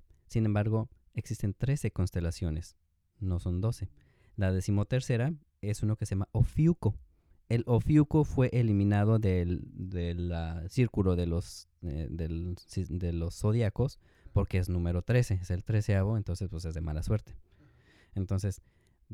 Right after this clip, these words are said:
por ahí ya vamos mal. Empezamos mal porque, pues, tendrían que ser trece constelaciones, no doce. Y, pues, ya, ¿qué onda con el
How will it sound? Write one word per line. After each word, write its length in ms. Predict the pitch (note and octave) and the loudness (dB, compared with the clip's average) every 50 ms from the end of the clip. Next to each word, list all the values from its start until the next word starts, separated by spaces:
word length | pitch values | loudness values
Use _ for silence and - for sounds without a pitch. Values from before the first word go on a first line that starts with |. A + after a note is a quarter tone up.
| G#2 - | -4 0
por 160 | - G#2+ G#2 | 2 2 2
ahí 240 | G#2+ A2+ C#3+ F3 - | 2 0 0 -2 0
ya 180 | B2 A#2 A2+ A2+ | 0 2 4 4
vamos 260 | A2+ A2+ A2 A2 A2 | 4 4 4 4 2
mal. 280 | G#2 F2+ D#2+ D#2 D#2+ - - _ _ | 2 0 -2 -4 -8 -10 -16 _ _
Empezamos 520 | - F2+ F2+ - G#2 G#2 C3 B2+ C3 B2 A#2+ | -6 -4 -2 0 0 2 2 2 2 2 2
mal 180 | C3 C#3+ D#3 | 2 0 0
porque, 320 | - - G#2 - - F2+ E2+ | 0 -2 -2 -2 -2 -4 -4
pues, 180 | - - - - | -4 -4 -6 -4
tendrían 360 | - F#2 F#2+ G2 A2+ A#2 A#2 | -2 -2 0 2 2 0 0
que 140 | - A#2 A2 | 0 -2 -2
ser 160 | - G2+ F#2 | -2 -2 -4
trece 360 | - - A2+ A2 A2 - G#2+ - | -2 -2 -2 0 0 0 -2 -2
constelaciones, 720 | - G2 - - F2+ E2+ E2+ - B2 B2+ C3+ C3+ C3+ - | -2 -2 -2 0 -2 -2 0 2 2 2 2 2 0 0
no 200 | G#2 G2+ F#2+ F#2 | 2 2 2 2
doce. 380 | F2+ F2 D#2+ D#2 - F2 E2+ - | 2 2 0 -2 -4 -8 -12 -10
Y, 220 | - E2 D#2 D#2 | -10 -10 -8 -8
pues, 200 | - C#2+ D2+ D2+ D#2+ | -10 -10 -10 -8 -6
ya, 180 | E2 D#2+ E2 | -6 -6 -6
¿qué 160 | E2+ - G2+ G2 | -6 -4 -2 -2
onda 180 | G2 G2 G2 | -2 -2 -2
con 180 | - - E2+ E2 | -4 -4 -4 -4
el 260 | E2 E2 E2 D#2+ F2 | -2 -4 -4 -6 -8